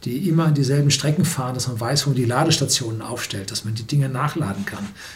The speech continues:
Die wissen, wann der Fahrer Pause machen muss. Auch da muss dann die Ladestation hin. Und das wird mit anfänglichen, ja, sagen wir mal,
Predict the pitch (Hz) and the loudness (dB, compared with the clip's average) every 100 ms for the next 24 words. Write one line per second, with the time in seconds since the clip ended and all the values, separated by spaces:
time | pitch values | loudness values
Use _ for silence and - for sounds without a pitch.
0 | - 127 139 - 151 135 139 120 139 135 | -6 2 4 6 6 4 2 0 0 2
1 | 143 - 147 160 139 104 104 101 95 - | 0 4 4 6 6 4 -6 -6 0 0
2 | - - - - - - - - 127 156 | -2 -16 -20 -20 -12 -6 -4 0 4 8
3 | 143 - 120 113 104 107 104 107 - 101 | 6 6 0 -2 0 0 -2 -2 -2 -2
4 | 98 104 156 - - - - - - - | -6 -2 0 0 -6 -16 -20 -20 -20 -20
5 | - 151 131 131 - - - - - - | -2 2 4 4 0 -6 -20 -20 -20 -20
6 | - - - - 143 160 - 139 175 - | -20 -12 -10 0 4 4 4 4 4 2
7 | - - - - - 147 135 - 135 156 | 0 -2 -8 -20 0 2 2 2 2 4
8 | 156 165 160 147 139 131 123 117 - - | 4 4 4 6 4 4 -2 -6 -14 -20
9 | - - - - 120 113 113 117 117 113 | -20 -20 -10 -4 -2 -2 -2 -2 -2 -2
10 | 107 | -2